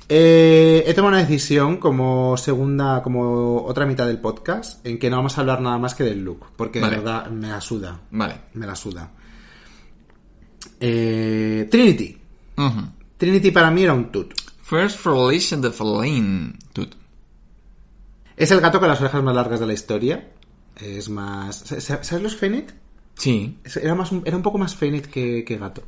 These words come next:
Speaker 2: Mm.
Speaker 1: Con las orejas tan larguitas.
Speaker 2: Sí, a mí me
Speaker 1: Pero era un
Speaker 2: recordaba
Speaker 1: lucazo, era un lucazo.
Speaker 2: Sí, me recordaba un poquito como si fuera un lince ibérico puesto de ácido.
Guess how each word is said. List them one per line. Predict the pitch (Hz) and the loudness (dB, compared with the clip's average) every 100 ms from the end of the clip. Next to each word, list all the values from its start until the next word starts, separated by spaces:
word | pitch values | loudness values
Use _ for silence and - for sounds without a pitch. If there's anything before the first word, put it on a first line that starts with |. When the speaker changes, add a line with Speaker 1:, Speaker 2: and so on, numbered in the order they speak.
| - - - - _ _ _ | -16 -20 -20 -20 _ _ _
Speaker 2:
Mm. | 156 156 143 135 131 127 127 123 | -8 -6 -4 -2 -2 -2 -2 0
Speaker 1:
Con | |
las | 120 117 | 0 0
orejas | 123 131 | -2 -4
tan | 127 | -4
larguitas. | 117 110 107 95 - - - - | -4 -4 -6 -10 -14 -20 -20 -8
Speaker 2:
Sí, | - 147 147 | -2 -2 0
a | |
mí | 135 139 | 2 2
me | 180 214 | 2 0
Speaker 1:
Pero | 175 165 | 0 0
era | 120 | 4
un | 139 | 6
Speaker 2:
recordaba | 143 147 165 | 6 6 2
Speaker 1:
lucazo, | - | 0
era | 101 | 0
un | 117 | 0
lucazo. | - - - | -2 -8 -12
Speaker 2:
Sí, | - - 120 | -10 -4 -2
me | 120 117 | 0 0
recordaba | 110 120 135 | 0 -2 -2
un | 156 | -2
poquito | 160 143 156 170 | -4 -6 -4 -4
como | 143 | -4
si | 123 123 | -4 -6
fuera | 123 127 120 | -6 -4 -2
un | 117 | -2
lince | 135 156 160 | -2 -4 -4
ibérico | 139 151 160 170 | -4 -2 -4 -4
puesto | 135 - | -6 -6
de | 117 | -8
ácido. | 107 107 87 - | -8 -10 -14 -14